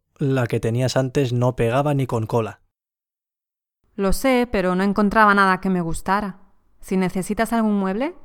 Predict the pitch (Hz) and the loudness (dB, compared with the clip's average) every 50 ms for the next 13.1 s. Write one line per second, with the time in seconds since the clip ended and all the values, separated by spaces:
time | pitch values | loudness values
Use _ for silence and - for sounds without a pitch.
0 | - - - _ _ - - 190 190 190 180 - 185 190 196 220 254 285 302 - | -20 -20 -20 _ _ -2 -2 0 0 0 0 0 0 2 2 4 2 2 2 0
1 | 226 - 190 - 185 175 - 196 - - 190 180 175 165 165 - 175 165 165 160 | -2 -4 -2 -4 -4 -4 -4 -4 0 0 0 2 0 -4 -4 -6 -6 -6 -4 -6
2 | 156 156 156 - - _ _ _ _ _ _ _ _ - - 180 170 214 208 196 | -8 -10 -12 -18 -20 _ _ _ _ _ _ _ _ -8 -6 -6 -2 -2 0 0
3 | 208 226 247 226 190 170 170 160 - 202 208 214 214 - 214 202 190 - 185 180 | 2 2 2 2 0 0 -2 -2 -2 0 0 0 -2 -2 -2 -2 -2 -2 -2 -2
4 | 180 175 220 269 277 233 226 190 180 180 175 180 185 180 170 - - - - 170 | 0 0 0 0 0 0 -2 -2 0 0 0 0 -2 -2 -4 -6 -4 -4 -4 -4
5 | 156 160 160 165 170 - - - - _ _ _ _ _ _ _ _ _ _ _ | -4 -6 -8 -10 -12 -14 -16 -18 -20 _ _ _ _ _ _ _ _ _ _ _
6 | _ - 196 196 202 202 202 202 208 208 202 196 220 220 220 214 214 214 220 226 | _ -4 -2 0 0 0 2 2 2 0 2 2 2 2 2 2 0 -2 -2 -4
7 | - - 175 165 - 175 165 165 170 170 175 180 190 185 170 156 - - 208 226 | -6 -8 -10 -8 -6 -6 -4 -2 -2 -2 0 0 0 -2 -2 -4 -2 -2 -2 0
8 | 220 185 160 - - - - 175 165 170 165 170 180 180 202 233 - - 294 311 | 0 -2 -4 -4 -4 -4 -4 -4 -4 -2 -2 -2 -2 -2 -4 -4 -4 -4 -6 -6
9 | 311 - - - 175 - - 202 226 240 214 196 196 196 190 180 170 165 165 160 | -6 -6 -10 -10 -10 -8 -6 -4 -2 -2 0 0 0 0 0 0 -2 -4 -4 -4
10 | 165 160 160 - - 165 160 160 160 165 165 175 175 - - - - - - _ | -6 -6 -8 -8 -8 -10 -8 -8 -8 -8 -8 -10 -10 -12 -14 -16 -20 -20 -20 _
11 | _ _ _ _ _ _ _ _ _ _ _ _ _ _ _ - 151 131 123 120 | _ _ _ _ _ _ _ _ _ _ _ _ _ _ _ -4 -2 -2 0 -2
12 | 113 - 139 147 165 165 170 165 165 170 165 175 196 180 117 110 101 92 - - | 0 0 2 2 4 4 4 4 4 4 4 2 2 0 0 -4 -6 -10 -14 -18
13 | - | -20